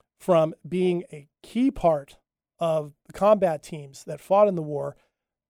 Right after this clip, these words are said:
that were built on relationships and training. It wasn't just the training that these men had that made them good. It was the fact that they had camaraderie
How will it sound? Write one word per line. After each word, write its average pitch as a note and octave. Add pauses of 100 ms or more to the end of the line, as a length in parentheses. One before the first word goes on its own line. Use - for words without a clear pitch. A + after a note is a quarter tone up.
(140)
that F#3
were F3
built G3+
on G3
relationships E3 (120)
and G#3
training. C3+
It -
wasn't A3
just -
the D#3+
training D3
that C#3
these C#3
men C#3+
had C#3
that C#3+
made C#3+
them C#3+
good. C3+
It -
was E3
the E3
fact A3
that F#3
they F3
had D#3+
camaraderie D#3